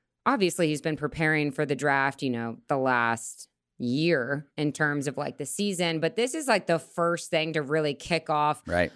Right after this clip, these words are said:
Speaker 1: a lot of those conversations. You know that a lot of the G Ms and scouts are going to see him in person for the first time. You know, the teams do have scouts come out here throughout the year, but a lot, I mean, everyone is there. So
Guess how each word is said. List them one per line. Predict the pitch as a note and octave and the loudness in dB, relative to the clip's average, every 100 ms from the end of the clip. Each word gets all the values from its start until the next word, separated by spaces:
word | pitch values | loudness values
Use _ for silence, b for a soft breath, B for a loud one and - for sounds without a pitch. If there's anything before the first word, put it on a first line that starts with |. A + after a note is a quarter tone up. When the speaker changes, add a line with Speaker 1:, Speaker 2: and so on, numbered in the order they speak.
| B | B
Speaker 1:
a | E3+ | 0
lot | D#3+ E3 E3+ E3+ | 2 2 2 4
of | E3+ D3+ | 2 0
those | E3 D#3+ D#3+ D3+ | 0 2 0 -2
conversations. | - D#3+ C#3+ C3+ F3 F3 F3 E3+ | -4 -4 -4 -2 -2 0 -2 -2
You | E3 | 0
know | E3+ E3 | 2 4
that | D#3+ | 2
a | D3 | 2
lot | D3+ D3 D3 | 2 2 2
of | C3 | 0
the | C#3+ | -2
G | B2+ D#3+ D#3 D3+ | -2 -2 0 0
Ms | D3 | -2
and | C#3 C3 | -6 -4
scouts | D#3 D3 D3 | 0 0 0
are | D3 | 0
going | D#3 D#3 D3+ | 0 0 -2
to | D3 | -6
see | - - E3+ | -6 -4 -2
him | D#3+ D#3 D3+ B B - | -2 -4 -8 B B -4
in | D3+ C3+ | -4 -2
person | F#3+ G3 - F#3+ F3+ | 0 0 0 -2 0
for | F3+ | -2
the | E3+ | 0
first | F3 D#3+ - | 0 -2 0
time. | F3+ E3 E3 | 0 2 0
You | F3 | -2
know, | C#3 - _ | -4 -6 _
the | G#3 A#3 A#3 | -2 -2 -2
teams | - G#3+ D#3+ | 0 0 0
do | - D#3 | 0 0
have | C#3 | -2
scouts | - D3 C#3 | 0 -2 -2
come | - D3+ | -2 0
out | C3+ D3 | 0 -2
here | C#3 | -4
throughout | C3 D3+ C#3 - | -2 0 -2 -2
the | |
year, | C#3+ B3 F#3+ | 0 2 2
but | C3 D3+ - b b - | 2 0 0 b b -10
a | C3 | -4
lot, | C3+ D3+ E3 | 2 2 2
I | D#3+ | 0
mean, | C3+ A#2 - | 0 -4 -4
everyone | D#3 D#3 E3+ C#3+ D#3+ D3 D3 | 2 2 2 -2 -2 0 0
is | D3 C3+ | -2 -2
there. | D3+ D3 C#3+ | -2 0 -2
So | - D3 C#3 | -2 0 -2